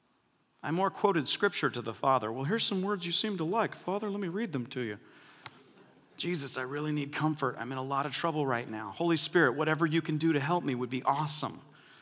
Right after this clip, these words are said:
And then the Father's like, "Son?" I'm like, "Dad?"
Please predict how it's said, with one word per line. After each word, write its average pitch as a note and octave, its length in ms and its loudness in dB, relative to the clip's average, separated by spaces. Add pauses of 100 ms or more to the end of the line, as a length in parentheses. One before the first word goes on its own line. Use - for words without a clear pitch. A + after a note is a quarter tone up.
(680)
And C#3+ 100 -4
then C#3 80 -2
the C3 60 -2
Father's B2+ 420 4
like, G#2 240 -4 (180)
"Son?" A2+ 360 -6
I'm B2+ 100 -6
like, G#2+ 220 -8
"Dad?" A2 340 2